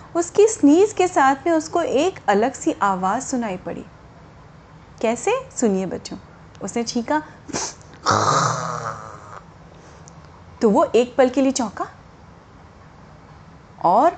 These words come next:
खुद से बोला, "ये कौन बोला?" आसपास देखा तो दूर दूर तक कोई नहीं था, कोई भी जानवर नहीं था। उसने फिर से छींका, उसने कहा तो उसको अपनी छींक में शेर की दहाड़ सुनाई पड़ने लगी। अब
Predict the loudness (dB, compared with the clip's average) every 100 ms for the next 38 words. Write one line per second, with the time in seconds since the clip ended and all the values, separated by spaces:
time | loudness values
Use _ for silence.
0 | 0 -2 0 -4 -2 0 0 -2 -2 -2
1 | 0 0 0 -2 -10 -8 -6 -6 -4 -6
2 | -4 -4 -2 -4 -4 -14 -10 -4 -2 -2
3 | -2 -4 -6 -6 -4 -2 -2 -2 -2 -4
4 | -6 -18 -20 -8 -4 -2 -2 -2 -2 0
5 | 0 0 -4 -10 -14 -20 -20 -20 -20 -20
6 | -6 -6 -4 -6 -4 -6 -4 -2 0 2
7 | 2 -2 -6 -20 -20 -20 -20 -20 -14 -8
8 | -6 -6 -12 -20 -20 -12 -10 -10 -12 -20
9 | -2 0 2 0 -2 -6 -10 -14 -16 -18
10 | -20 -20 -20 -20 -4 -4 -4 -2 -2 2
11 | 2 0 0 4 4 4 2 2 2 2
12 | 2 0 0 0 -2 0 2 4 4 2
13 | 4 2 0 -4 -8 -18 -20 -20 -20 -20
14 | -20 -20 -20 -20 -20 -10 -2 -2